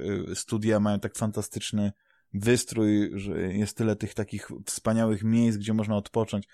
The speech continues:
Przecież Google już dawno to z-, ym, y, zrozumiało i te wszystkie kampusy Google'a to są wyposażone w taki sposób, że właściwie nie musisz wychodzić. Możesz się czuć nie jak w więzieniu, nie? Bo to taki, ale,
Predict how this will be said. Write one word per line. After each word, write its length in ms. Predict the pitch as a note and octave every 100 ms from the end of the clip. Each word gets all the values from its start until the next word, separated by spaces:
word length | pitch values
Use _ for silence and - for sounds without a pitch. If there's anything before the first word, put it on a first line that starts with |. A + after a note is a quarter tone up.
| - -
Przecież 140 | B2
Google 240 | C3+ E3 F3
już 140 | D3+
dawno 260 | F#3 D#3+ A#2+
to 200 | A2+ G#2+
z-, 440 | A#2 G#2+ G#2+ A2 A2 - - - - -
ym, 540 | G2+ G2 G2 G2 G2 G2
y, 220 | G2 E2+ - -
zrozumiało 720 | G#2+ B2+ B2 B2+ G#2 G2+ B2
i 100 | -
te 100 | G#2+
wszystkie 280 | - B2+ B2
kampusy 540 | B2 A#2+ - A#2+ -
Google'a 460 | G#2+ G#2 G#2 G#2+ B2+
to 140 | -
są 140 | A#2 B2
wyposażone 500 | B2 A#2 B2 A2+ A#2+
w 40 |
taki 220 | - -
sposób, 500 | A#2+ - G2+ C#3 C#3+ _ _ _ _
że 140 | G#2+
właściwie 500 | A#2 A#2+ - B2+ B2+ - -
nie 180 | A#2 C3+
musisz 340 | D3+ - B2+
wychodzić. 440 | B2+ A#2+ G2 F#2
Możesz 220 | A2 B2 B2
się 140 | B2
czuć 300 | - C3 - - G2+ G#2
nie 240 | A#2+ C3
jak 160 | D#3 B2
w 40 |
więzieniu, 460 | A2+ A#2+ C3+ C#3 F#2
nie? 160 | F2+ G#2
Bo 80 |
to 100 | G#2
taki, 500 | G2+ G2 - G2 G2+ G#2 G#2+ -
ale, 220 | A2